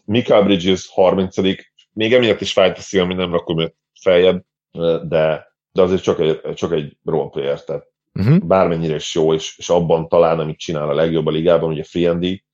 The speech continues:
Speaker 1: szerintem a legjobb free and D játékos a ligában, de azért csak role player.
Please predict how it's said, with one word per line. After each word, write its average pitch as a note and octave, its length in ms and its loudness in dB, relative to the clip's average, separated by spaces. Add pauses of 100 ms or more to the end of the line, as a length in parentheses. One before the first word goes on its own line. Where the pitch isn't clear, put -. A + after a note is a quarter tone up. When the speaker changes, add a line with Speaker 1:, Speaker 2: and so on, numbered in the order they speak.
(120)
Speaker 1:
szerintem D#2+ 320 -6
a D2 40 -2
legjobb E2+ 260 0
free G2 200 -4
and F#2+ 100 0
D G2 40 2
játékos G2 460 0
a G2 40 -2
ligában, G2+ 480 0 (240)
de F2+ 140 2
azért F2 240 2
csak - 200 -4
role C#2+ 200 -4
player. - 260 -8